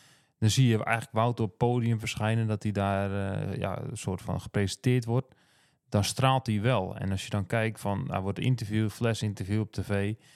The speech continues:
En dan zie je echt gewoon een redder, een gladiator wil ik bijna zeggen, met een mes tussen tanden van, "Die gaat vandaag wel voor proberen." Dus hij zag er ook echt supergoed uit.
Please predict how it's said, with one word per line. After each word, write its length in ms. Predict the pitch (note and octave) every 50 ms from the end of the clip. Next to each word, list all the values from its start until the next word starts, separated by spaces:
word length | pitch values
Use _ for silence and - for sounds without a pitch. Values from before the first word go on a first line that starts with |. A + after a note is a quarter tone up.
| - _ _ _ _
En 120 | - F2+ F#2
dan 100 | F#2+ F2
zie 160 | G2 G2+ G2+
je 100 | - -
echt 160 | G2 G2 -
gewoon 160 | - G2 F#2+ F#2+
een 120 | F#2+ F#2+
redder, 420 | F#2+ G2+ G2+ G2+ G2+ G2 F#2 F#2
een 80 | F2+ F2+
gladiator 800 | - - - G2 G2 G2 G2+ G2 F#2 - - A#2 A#2 A2 G#2+ G2+
wil 120 | G2 F2+
ik 100 | F#2 F2+
bijna 260 | - F#2+ F2+ F2+ F#2 F#2
zeggen, 380 | E2+ F#2+ F#2 F2+ F2 F#2+ F#2+
met 160 | G2 F#2+ F#2
een 140 | F#2 F#2 G2
mes 160 | G2 F#2 F#2+
tussen 380 | - - G2 F2+ - - - -
tanden 300 | - A2 A2 A2 G2+ F2+
van, 140 | F2+ F#2 F2+
"Die 100 | F#2+ E2
gaat 200 | - - F#2 F2
vandaag 260 | - - G2 F#2 F2+
wel 220 | F2+ G2 G2 G2 F#2
voor 220 | - - F#2+ F#2+
proberen." 580 | - - G#2+ G2+ F#2+ A2 A#2 A#2+ A2+ F#2 - -
Dus 100 | F#2+ F2+
hij 100 | G2+ G2
zag 200 | F2 A2+ G#2 F#2+
er 80 | G2+
ook 100 | G#2 G#2
echt 260 | - - - - - -
supergoed 440 | - C#3 - G#2+ - - A2 -
uit. 220 | - - - -